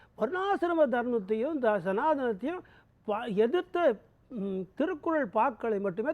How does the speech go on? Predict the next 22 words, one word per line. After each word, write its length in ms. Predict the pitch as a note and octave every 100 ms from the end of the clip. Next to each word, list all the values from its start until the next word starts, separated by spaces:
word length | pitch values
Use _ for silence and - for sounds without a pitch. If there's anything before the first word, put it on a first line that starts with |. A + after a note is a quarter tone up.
| -
தனியாக 760 | C4 D4 F4+ F#4 D#4+ D#4 E4 F#3+
நூல் 360 | A3+ A3+ D4 A3
தொகுக்கப்பட்டிருக்கு, 840 | G#3+ A3+ C#4 B3+ F3 D3 C#3+ - _ _ _ -
சைவர்களால் 600 | A#3 E4 F#4+ E4+ D4+ C#4
தொகுக்கப்பட்டிருக்கு. 680 | G3+ G3 - D#3+ C#3 - - _ _ _ _ _ _
இப்ப 180 | G#3 A#3
ஒரு 220 | A#3 G#3+
சும்மா 260 | A#3 D#4+
ஒரு, 340 | D4 C4 C4+ B3 - -
இப்ப 60 | A3+
சொல்றீங்களே, 400 | C#4 C4+ B3+ B3
அந்த 340 | C#4+ G#3 F3+ -
"அவிசுரைந்து 520 | A#3 C#4 C#4+ D4+ E4+
ஆயிரம் 520 | C#4 B3 C#4+ C#4 A#3+
வேட்டலி 400 | A3+ A#3 A#3 D#4
ஒன்றன் 320 | C#4 A#3+ A3+
உயிர் 320 | A3 A3 C4+
சிதைத்து 280 | B3+ B3+ A3
உண்ணாமை 680 | C4+ A3+ C#4 C#4+ C4+ B3 A3+
ந-, 540 | G#3+ G#3 G#3 G#3 G#3
நன்றுன்னா", 720 | G3+ A3+ B3+ C4 G#3 E3+ G3 C4+ _ _
சர-, 600 | C4+ B3 B3 C#4 C4 G3+